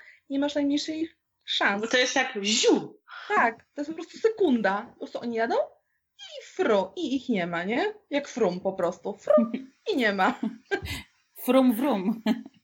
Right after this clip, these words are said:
Speaker 1: Frum, wrum, dokładnie. Więc, e, to jest cudowne. Znaczy, kiedyś ktoś mnie zapytał, pytając mnie o zdjęcia na siatkówce, co jest dla mnie najważniejsze w trakcie fotografowania meczu, na co zwracam uwagę. Znaczy, zwracam uwagę, żeby nie dostać piłką po łbie.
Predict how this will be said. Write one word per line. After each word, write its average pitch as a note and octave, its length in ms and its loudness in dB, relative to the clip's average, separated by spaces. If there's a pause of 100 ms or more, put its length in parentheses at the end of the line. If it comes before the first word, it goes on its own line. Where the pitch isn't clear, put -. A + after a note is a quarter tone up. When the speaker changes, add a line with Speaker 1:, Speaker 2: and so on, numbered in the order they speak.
(320)
Speaker 1:
Frum, C4+ 200 0
wrum, A#3+ 260 -4
dokładnie. G3+ 600 -2 (360)
Więc, B3 320 -4
e, A#3 340 -2
to C4 80 -2
jest C4+ 180 -4
cudowne. A#3+ 300 0
Znaczy, - 260 -2 (240)
kiedyś F4 340 -4
ktoś D4+ 200 -10
mnie D4 140 -2
zapytał, G#3 680 2 (300)
pytając B3 480 -4
mnie A#3+ 200 -6
o G#3+ 80 -6
zdjęcia A3 680 -4
na G#3+ 120 -6
siatkówce, G#3+ 540 -10
co B3 120 -6
jest C4 120 -4
dla B3 140 0
mnie A#3+ 120 -2
najważniejsze G#3 1040 -4 (240)
w - 60 -20
trakcie A3 260 -8
fotografowania G#3 640 -4
meczu, G3+ 400 -2
na G3+ 140 -4
co A3 120 -2
zwracam G3+ 400 -4
uwagę. F3 480 -4 (480)
Znaczy, A3 200 -10
zwracam B3+ 360 0
uwagę, B3+ 240 -2
żeby A#3+ 180 -2
nie A#3+ 80 2
dostać A#3+ 260 -8
piłką A#3+ 280 -6
po A3 100 2
łbie. E3+ 320 0